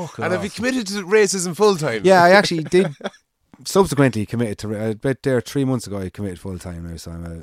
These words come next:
Speaker 1: a
Speaker 2: <laughs>
Speaker 1: card carrying racist now. Thank
Speaker 2: Yeah,
Speaker 1: you.
Speaker 2: yeah,
Speaker 1: I
Speaker 2: yeah.
Speaker 1: got me license and everything, so I'm, I'm good to go. So just, uh, no, I'm not. <laughs> But yeah, that was, that was a bit of crack last year. There was nothing, there was no controversy at all this year now, so it was, uh,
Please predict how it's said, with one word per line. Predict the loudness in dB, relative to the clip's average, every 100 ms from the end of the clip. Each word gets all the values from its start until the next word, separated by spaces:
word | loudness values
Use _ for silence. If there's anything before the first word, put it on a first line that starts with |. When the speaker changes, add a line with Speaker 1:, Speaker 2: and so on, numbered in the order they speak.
| -12
Speaker 1:
a | -12
Speaker 2:
<laughs> | -8
Speaker 1:
card | -2 0 0
carrying | -2 -4 -4
racist | -6 -10 -12 -16
now. | -16 -16
Thank | -12 -6
Speaker 2:
Yeah, | -2 -2 -4
Speaker 1:
you. | -8
Speaker 2:
yeah, | -8 -8
Speaker 1:
I |
Speaker 2:
yeah. | -6
Speaker 1:
got | -4
me | -4 -8
license | -8 -10 -12
and | -14
everything, | -14 -16 -18
so | -18
I'm, | -16 -16 -18 -18
I'm | -18 -16 -18
good | -18 -18
to | -16
go. | -14 -16 -18
So | -20 -20 _ _ _ _ _ _ _ _
just, | -20 -16
uh, | -16 -18
no, | -20
I'm | -20
not. | -20 _ -20 -12 -6 -6 -6
<laughs> | _ -20 _ _ _
But | -14
yeah, | -8 -4
that | -4
was, | -6 -6
that | -4
was | -4
a |
bit | -6
of | -8
crack | -6 -6 -4
last | -6 -6
year. | -10
There | -6
was | 0
nothing, | 2 2 0
there | -2
was | -2
no | 0 0
controversy | -2 -6 -4 -6 -8
at | -10
all | -8 -8
this | -8 -14
year | -18
now, | -18
so | -18 -20
it |
was, | -20 -20
uh, | -20